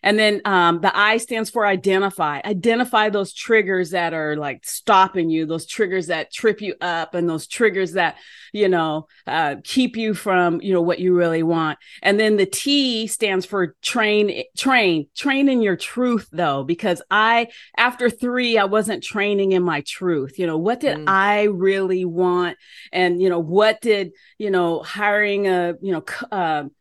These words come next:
Speaker 1: uh, a, um, a coach and everything, you know, why w-, was I spending the money because everybody kept saying, "When's your next one?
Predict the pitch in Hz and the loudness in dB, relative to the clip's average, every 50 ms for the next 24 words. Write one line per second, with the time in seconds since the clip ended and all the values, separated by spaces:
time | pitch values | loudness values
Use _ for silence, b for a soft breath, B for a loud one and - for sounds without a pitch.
0 | _ _ B B B - 185 180 165 156 151 143 - - 180 165 160 143 - - | _ _ B B B -4 -2 0 0 0 0 -2 -2 -2 -2 -2 -2 -4 -8 -14
1 | _ _ - 170 165 147 135 131 120 139 147 - _ - - - 180 - - - | _ _ -10 -8 -6 -6 -6 -6 -8 -10 -14 -14 _ -14 -8 -8 -6 -6 -4 0
2 | - 254 233 226 226 220 220 220 - - 208 185 180 170 - 208 202 196 214 208 | 2 4 6 8 8 8 8 6 4 -2 0 0 0 2 0 0 0 0 -2 -2
3 | - 226 214 202 196 202 196 196 196 202 196 185 180 185 185 180 180 B B B | -2 -2 0 2 2 2 2 2 2 0 0 2 2 2 2 0 -4 B B B
4 | B B B - - - - 196 196 220 220 220 - - 220 220 208 - - - | B B B -20 -20 -16 -6 0 2 4 4 4 2 2 -4 -8 -8 -10 -10 -8
5 | - 214 220 220 208 220 226 208 208 202 - - - 277 285 285 277 277 269 254 | -2 0 2 2 2 2 2 0 0 0 -4 -6 -2 0 2 2 2 2 0 -4
6 | 247 240 240 240 240 240 233 233 208 226 220 - 240 226 202 202 202 202 190 202 | -4 -2 -2 0 0 -2 -4 -6 -6 -8 -6 -4 -2 -2 0 2 0 0 -2 -2
7 | - - 226 220 220 214 226 214 202 202 - 247 220 - - - 233 226 220 202 | -2 0 2 2 2 2 2 2 0 0 0 0 -2 -2 -2 -4 -2 -2 -2 -2
8 | 202 233 294 339 349 330 370 330 330 370 - - - 320 339 294 214 143 113 | -2 0 0 2 2 2 2 2 2 0 -2 -4 -2 -2 -2 -2 -2 -6 -10